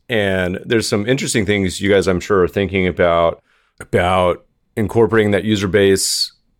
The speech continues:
as a asset for the platform too. I've seen a lot of interesting, whether it's community feedback, involvement. For those who haven't opened a Titan account, and it's titan dot com,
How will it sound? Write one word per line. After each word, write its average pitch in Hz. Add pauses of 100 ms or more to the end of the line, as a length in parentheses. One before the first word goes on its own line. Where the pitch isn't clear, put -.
as 107
a 98
asset 98
for 113
the 98
platform 98
too. -
I've 98
seen 104
a 98
lot 92
of 90 (320)
interesting, 104
whether 92
it's - (320)
community 98
feedback, 90
involvement. 85 (380)
For -
those 170
who 127 (100)
haven't 123
opened 120
a 98
Titan 101
account, 92 (100)
and 95
it's 90
titan 101
dot 92
com, 87